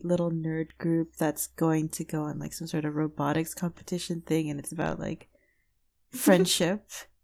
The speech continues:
Speaker 1: and accepting
Speaker 2: Exactly.
Speaker 1: who you are. Yeah.
Speaker 2: Um, the, the next name is Betsy.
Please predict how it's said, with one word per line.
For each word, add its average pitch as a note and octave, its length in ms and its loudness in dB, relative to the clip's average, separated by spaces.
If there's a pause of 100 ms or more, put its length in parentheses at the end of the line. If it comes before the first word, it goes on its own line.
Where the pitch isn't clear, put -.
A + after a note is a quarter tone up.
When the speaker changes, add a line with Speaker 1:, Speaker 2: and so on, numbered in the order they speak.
Speaker 1:
and F3 160 0
accepting G3+ 540 4
Speaker 2:
Exactly. G#3+ 420 2 (220)
Speaker 1:
who G3 80 0
you F#3 160 2
are. D#3 500 -4 (180)
Yeah. F3 360 -8 (1500)
Speaker 2:
Um, G#3+ 640 2 (200)
the, G#3 640 -4 (360)
the A#3 180 -4
next A3 260 -2
name B3 160 0
is A#3 180 -4
Betsy. F#3+ 840 -2